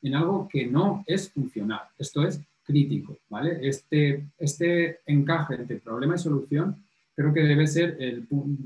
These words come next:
debe ser de los puntos más críticos, eh, porque es donde mayor desviación podemos sufrir y encontrar, eh, encontrarnos en una fase de escalado o en una fase de, de, de encaje con el, con el canal o de, o de la, la propuesta de valor,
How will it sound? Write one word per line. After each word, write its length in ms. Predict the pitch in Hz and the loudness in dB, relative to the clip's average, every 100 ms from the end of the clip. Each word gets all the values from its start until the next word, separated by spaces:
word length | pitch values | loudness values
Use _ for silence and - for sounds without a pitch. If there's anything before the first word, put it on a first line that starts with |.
| - | -2
debe 160 | 147 | 0
ser 140 | 156 165 | 0 0
de 80 | |
los 100 | 147 | -2
puntos 300 | - 160 - | 0 -2 0
más 340 | 147 147 143 - | 2 4 4 2
críticos, 640 | 147 151 165 170 202 - _ _ _ | 2 2 2 -2 -6 -8 _ _ _
eh, 200 | 139 135 | -6 -4
porque 280 | 120 120 120 | -4 -6 -2
es 60 | 135 | 0
donde 260 | 156 151 | 4 4
mayor 400 | 139 131 123 135 | 4 2 2 2
desviación 640 | 143 147 135 135 - 151 156 | 2 2 0 -4 0 2 2
podemos 320 | 127 131 147 | 0 -2 0
sufrir 380 | 143 143 160 170 | 0 2 2 4
y 60 | |
encontrar, 760 | 127 - 120 117 151 151 - - _ - | 0 -4 -12 -2 0 0 -2 -14 _ -10
eh, 320 | 120 120 117 | -4 -4 -4
encontrarnos 420 | - 120 135 147 127 | -8 -6 0 0 0
en 80 | |
una 140 | 127 143 | -2 -2
fase 220 | 156 156 | -2 -2
de 60 | 147 | -2
escalado 580 | - 139 131 170 160 | -2 -4 -2 2 2
o 60 | 127 | 0
en 60 | 127 | -2
una 140 | 135 | -4
fase 280 | - 143 139 | -2 -2 -2
de, 340 | 127 117 113 - | -2 -4 -6 -6
de, 360 | 113 107 104 - | -6 -6 -10 -12
de 220 | 110 104 | -8 -6
encaje 340 | 107 135 151 | -4 -4 -2
con 160 | 143 135 | -2 -2
el, 320 | 131 123 120 - | -4 -8 -10 -12
con 200 | 120 117 | -8 -6
el 140 | 110 | -8
canal 420 | 110 113 170 170 | -8 -4 -2 0
o 100 | 147 | 0
de, 300 | 135 123 120 - _ _ | 0 -4 -8 -12 _ _
o 220 | - 123 117 | -10 -8 -6
de 340 | 113 110 113 | -6 -6 -6
la, 340 | 110 107 104 - 123 - | -6 -8 -10 -12 -14 -12
la 100 | 110 | -10
propuesta 360 | 107 127 127 | -10 -10 -4
de 80 | 143 | -2
valor, 380 | 131 135 175 | 0 0 -2